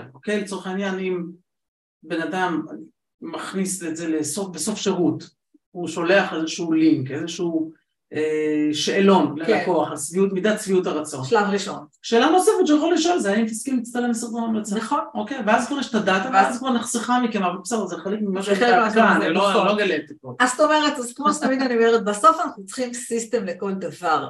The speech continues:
Speaker 2: ברגע שיש לנו את התהליך המובנה והסיסטם הזה, זאת אומרת, ברגע שאנחנו מחליטים שאנחנו רוצים לעשות את זה,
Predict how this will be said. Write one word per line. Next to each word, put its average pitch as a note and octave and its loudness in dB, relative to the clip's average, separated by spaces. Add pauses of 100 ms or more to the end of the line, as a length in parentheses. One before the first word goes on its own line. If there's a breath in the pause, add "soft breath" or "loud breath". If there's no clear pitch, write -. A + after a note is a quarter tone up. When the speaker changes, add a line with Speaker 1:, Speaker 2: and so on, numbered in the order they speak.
Speaker 2:
ברגע A#3 0
שיש G#3+ -2
לנו F#3+ -4
את - -14
התהליך F3+ -4
המובנה F#3 -8 (120)
והסיסטם A3 -6
הזה, A#3+ -6
זאת - -18
אומרת, G3 -6
ברגע B3 2
שאנחנו A3 -6
מחליטים G#3 -14
שאנחנו G#3+ -6
רוצים F#3 -4
לעשות A#3+ -4
את A#3+ -6
זה, C4+ -2